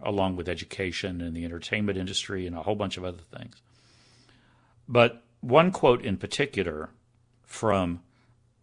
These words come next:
the Brooks column, I think our, our listeners need to hear. I think it's really kind of the nexus of this whole thing. Brooks writes, "Over the last decades, we've taken over whole professions and locked everybody else out.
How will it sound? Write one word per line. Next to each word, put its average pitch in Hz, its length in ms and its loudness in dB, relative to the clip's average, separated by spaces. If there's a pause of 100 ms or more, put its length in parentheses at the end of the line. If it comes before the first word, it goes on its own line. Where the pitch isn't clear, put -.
(220)
the 104 100 -4
Brooks - 380 0
column, 92 380 2
I 98 40 -4
think 101 240 -4
our, 90 180 0
our 95 120 -4
listeners 92 500 -4
need 90 200 -4
to 95 100 -2
hear. 98 500 -2 (1120)
I 117 80 -2
think 117 180 0
it's 110 200 -4
really 110 260 4
kind 107 260 -2
of 85 140 -4
the 92 80 -2
nexus 95 500 0
of 85 120 -10
this 85 160 -6
whole 87 160 -6
thing. 85 260 -8 (400)
Brooks 147 300 4
writes, 104 320 4
"Over 160 200 6
the 120 120 2
last 120 340 6
decades, 87 480 -2
we've 107 140 -2
taken 123 340 0
over 98 380 0
whole 135 320 6
professions 98 760 -2
and 95 140 -4
locked 98 300 -4
everybody 98 500 -2
else 90 340 -8
out. 80 300 -10